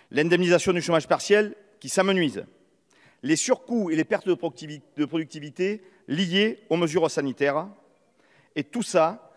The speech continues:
avec une reprise en accordéon. Progressivement, les employeurs touchés par la crise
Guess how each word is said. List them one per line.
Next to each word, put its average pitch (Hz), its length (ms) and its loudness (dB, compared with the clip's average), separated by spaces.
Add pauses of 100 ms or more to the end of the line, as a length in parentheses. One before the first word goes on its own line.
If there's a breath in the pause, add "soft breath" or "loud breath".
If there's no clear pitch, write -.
(180 soft breath)
avec 151 260 -2
une 160 120 -4
reprise 151 500 -2 (140)
en 139 100 -2
accordéon. 120 500 -2 (1000)
Progressivement, 214 580 0
les 190 160 0
employeurs 175 340 2
touchés 165 240 -8
par 156 120 0
la 147 60 0
crise 202 360 -6